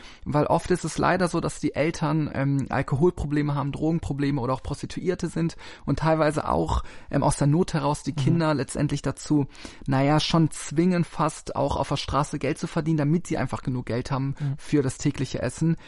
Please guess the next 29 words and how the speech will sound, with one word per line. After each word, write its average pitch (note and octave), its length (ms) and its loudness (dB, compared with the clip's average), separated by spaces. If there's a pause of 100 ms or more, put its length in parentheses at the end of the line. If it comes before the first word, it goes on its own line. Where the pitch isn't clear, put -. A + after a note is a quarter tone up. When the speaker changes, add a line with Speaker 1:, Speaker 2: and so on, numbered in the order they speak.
(260)
Speaker 1:
Ähm, C#3+ 200 4
deswegen, D#3 400 4
ähm, D3+ 280 -2
bekommen F3+ 340 2
die F3 80 6
halt D3 100 2
leider C#3+ 400 4
oft D#3+ 200 0
von D#3 160 2
zu - 140 2
Hause D#3 220 4
nicht D3 160 2
so D3+ 80 -4
viel C#3 240 0
Liebe D#3+ 280 2
und C3+ 100 2
dürfen C#3+ 220 0
einfach - 240 -2
von - 180 -4
zu B2+ 160 -2
Hause D3 240 0
keine C#3 300 -2
Kinder F3+ 320 2
sein, A#2+ 260 0
spielen, D#3+ 520 0 (320)
kreativ - 420 0
sein, C3 220 2
Hoffnung D3 380 0
haben, C3+ 340 0